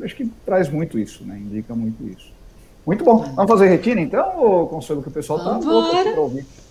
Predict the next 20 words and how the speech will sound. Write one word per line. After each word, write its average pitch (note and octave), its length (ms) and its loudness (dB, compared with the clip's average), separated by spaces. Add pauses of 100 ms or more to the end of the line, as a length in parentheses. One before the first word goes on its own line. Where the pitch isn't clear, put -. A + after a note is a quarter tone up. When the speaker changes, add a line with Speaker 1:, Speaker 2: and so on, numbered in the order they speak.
Speaker 1:
<laughs> - 640 0 (300)
Speaker 2:
Pois A3+ 240 -8
é, C4+ 80 0
a B3 80 2
gente A3+ 240 -2
falando A3+ 460 -2 (340)
de F#3+ 80 -12
estarmos G#3 420 -2
todos G3+ 360 -2
juntos, G#3 280 -6
da G#3 120 -2
gente A3+ 180 -2
sentir G3+ 720 -4
isso, - 300 -10 (280)
foi A3 120 -8
uma G#3+ 160 0
música B3 320 -4
com B3+ 160 -6
sentimento A#3+ 580 -4 (100)
de G3 220 -12